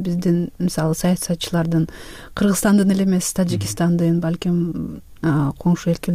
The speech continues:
э, өлкөлөрдө азчылыктардын темасы, а, көтөрүлсө, андан коркпосок, ошону сүйлөшсөк, бизге эмне керек, э, бул, а, биздеги ал-, бул аз-, азчылыктар, алардын абалы кандай, аларда биздин, мисалы, кыргыздар Тажикстанда жашап атат, алардын абалы кандай,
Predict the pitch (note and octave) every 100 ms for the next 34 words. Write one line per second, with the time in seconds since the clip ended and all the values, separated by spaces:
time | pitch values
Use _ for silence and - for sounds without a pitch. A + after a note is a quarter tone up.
0 | E3 E3+ F3+ F3+ F3 F3 - F3 E3+ E3+
1 | G3 F3+ - - F#3 E3+ - F#3+ - E3+
2 | E3+ E3 - F#3 F3 E3+ - D3+ C#3 -
3 | - D3+ D3+ - F3 F#3 F#3 F3+ E3+ -
4 | F3 - - - - - F3+ F3+ E3+ -
5 | - - G3+ - F#3 - F#3 F#3 F3+ -
6 | G#3 G3 F3+ - D#3+ - - - - -
7 | - F#3 F#3+ G3+ G3 G3 G3 F#3 F3 F3
8 | - E3 E3+ E3+ F#3 F#3 D#3+ E3 D#3+ D#3+
9 | C#3+ D#3 E3+ F#3 F#3 F#3+ F#3 D#3+ D3 F#3
10 | G3 F3+ F3+ - F3+ - G3 - - F3
11 | E3+ F#3 F3+ F#3 F#3 F#3 - F#3 E3+ E3
12 | E3 - F3 F#3 F#3 F3+ E3+ F3+ F#3 F#3
13 | F3 E3+ - F3 E3 - F3+ F3+ F#3 E3+
14 | F3+ E3+ - F#3 F3 F3+ - E3+ E3 -
15 | F3+ F#3 - F#3 F3+ F3 - F3+ E3+ E3+